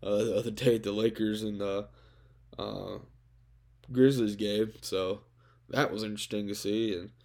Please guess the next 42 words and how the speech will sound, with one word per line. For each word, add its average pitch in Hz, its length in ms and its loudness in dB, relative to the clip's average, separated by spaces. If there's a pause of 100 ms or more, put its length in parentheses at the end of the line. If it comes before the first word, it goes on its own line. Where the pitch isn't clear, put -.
(500)
you 101 80 -10
know, 104 120 -4
you 104 120 -2
get 131 160 8
on 117 140 0
that 123 180 2
subject 101 540 -2
of, - 400 -12 (200)
man, 117 340 -6 (1000)
I - 80 2
get 117 280 4
it. 113 240 0 (140)
It, 120 260 2
there's 117 220 2
athletics. 98 880 -4 (160)
There's 104 220 -4
people 110 320 -2
gonna 104 180 -4
be 104 140 -4
heckling. 104 540 -6 (680)
But, 98 460 -2 (220)
man, 127 200 -2
I, 117 340 0
I, - 40 -2
sometimes 120 540 -2
enough 131 400 2
is 113 100 -4
enough. 123 560 -2 (640)
And, 104 140 -8
like, 107 180 -4
there's 107 160 -2
some 151 160 -4
things 147 280 2
you 104 80 -4
can 135 300 -2
say 143 300 0
and 117 100 -4
don't 113 160 -2
need 123 160 -4
to 135 80 -4
say. 143 380 0
Like, 98 420 -6